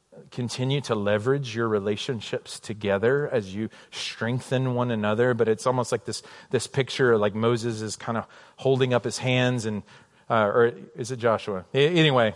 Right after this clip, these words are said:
we, you, you get the picture. Like, there's this idea of you guys needing to hold each other's hands up in this season. But I, I feel very strongly that there's a, there's a real refreshment that's coming. Um, that it comes from God, but it's also gonna come in your relationships with one another.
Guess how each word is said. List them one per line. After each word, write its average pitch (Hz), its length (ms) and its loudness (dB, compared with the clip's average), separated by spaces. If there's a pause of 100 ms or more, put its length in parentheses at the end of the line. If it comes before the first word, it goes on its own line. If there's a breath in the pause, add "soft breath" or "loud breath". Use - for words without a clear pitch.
we, 135 160 0
you, 160 220 -2
you 156 120 0
get 160 180 2
the 135 80 0
picture. 131 380 -2
Like, 117 220 0 (220 loud breath)
there's 143 240 2
this 147 160 2
idea 139 500 4
of 120 260 2
you 135 180 -2
guys 127 340 2
needing 127 360 0
to - 120 0
hold 131 260 2
each 131 180 -4
other's 123 280 2
hands 120 400 0
up 123 260 0
in 131 80 -2
this 127 160 -2
season. 139 340 -4 (260 loud breath)
But 131 100 4
I, 131 160 6
I 127 80 -2
feel 214 200 4
very 156 240 6
strongly 135 560 2
that 107 180 0
there's 127 260 4
a, 120 100 4 (240 loud breath)
there's 139 200 0
a 135 80 6
real 143 340 4
refreshment 123 800 0
that's - 240 -2
coming. 90 480 -8 (360 loud breath)
Um, 120 340 2 (220)
that 123 220 2
it 123 140 -10
comes 147 340 0
from 143 240 0
God, 120 320 4
but 113 100 2
it's 113 160 -2
also 151 240 0
gonna 127 160 -2
come 123 320 -2
in 127 160 -6
your 110 160 2
relationships 107 800 -2
with 104 160 -6
one 101 160 -6
another. 95 300 -8